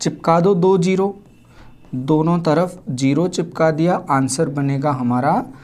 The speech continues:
पाँच हज़ार, ये पाँच हज़ार बनेगा।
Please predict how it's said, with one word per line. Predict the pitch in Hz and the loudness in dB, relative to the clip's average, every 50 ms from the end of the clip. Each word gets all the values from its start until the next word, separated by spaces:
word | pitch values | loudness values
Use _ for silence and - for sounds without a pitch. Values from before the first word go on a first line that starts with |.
| - - - - - - - - | -20 -20 -20 -20 -20 -8 -4 -2
पाँच | 127 113 113 113 - 120 | -2 -2 -2 -6 -10 -12
हज़ार, | 120 117 - - - - - - - - - - - _ _ _ - - _ _ _ _ _ - _ _ _ _ _ _ _ _ _ _ _ - - - - _ - | -14 -14 -16 -18 -18 -20 -20 -20 -20 -20 -20 -20 -20 _ _ _ -20 -20 _ _ _ _ _ -20 _ _ _ _ _ _ _ _ _ _ _ -20 -20 -20 -20 _ -4
ये | 143 165 180 | 0 0 0
पाँच | 175 - 131 123 120 120 | 0 -2 -4 -4 -4 -6
हज़ार | 120 117 120 117 113 | -6 -4 -4 -4 -4
बनेगा। | 113 113 113 113 113 110 127 147 | -4 -6 -6 -6 -8 -8 -8 -10